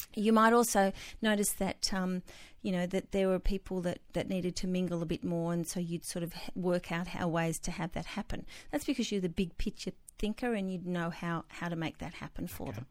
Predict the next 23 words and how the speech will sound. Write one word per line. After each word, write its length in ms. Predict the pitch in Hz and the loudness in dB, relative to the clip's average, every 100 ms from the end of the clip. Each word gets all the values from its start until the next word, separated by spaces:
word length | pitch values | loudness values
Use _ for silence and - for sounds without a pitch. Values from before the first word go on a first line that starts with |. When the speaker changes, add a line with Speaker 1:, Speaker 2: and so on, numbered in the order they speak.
| - | -10
Speaker 2:
righto. 260 | 104 95 123 151 - - - - - - - | -8 -6 -8 -10 -18 -18 -20 -20 -20 -14 -4
Speaker 1:
Okay, 220 | 240 240 | 2 4
now 300 | 220 240 285 | 4 4 2
let's 260 | 294 - - | 0 -2 0
say 180 | - 349 | 4 6
you 260 | 262 240 | 6 4
were 400 | 208 214 202 202 | 4 4 4 4
the 480 | 196 185 190 190 - - - | 2 2 2 0 -4 -6 4
influence, 640 | 247 240 - 160 - - | 4 4 0 -2 -2 -2
the 180 | 220 202 | -4 -4
I, 540 | 190 185 170 160 - - | 0 0 0 -2 -4 -4
the 280 | 185 180 185 | -2 0 2
relational 600 | 196 214 247 247 240 214 | 4 6 6 6 2 0
person. 520 | - 156 - - - - - - - | 0 -4 -4 -8 -10 -14 -20 -20 -6
Now, 120 | 185 | 0
the 100 | 202 | 2
relational 560 | 214 240 294 320 - 294 | 4 6 6 4 4 4
person 580 | - 208 190 - 180 170 - - - - - | 4 0 0 0 -4 -4 -10 -16 -18 -20 -6
would, 540 | 185 208 220 208 190 - - | -2 4 6 6 4 -12 -6
um, 400 | 185 196 196 190 | -4 -2 -2 -2
move 340 | 202 220 254 247 | 4 8 8 6
house 460 | - 202 180 - | 0 -2 -2 -2
by 520 | - 202 196 190 190 | 0 2 4 4 2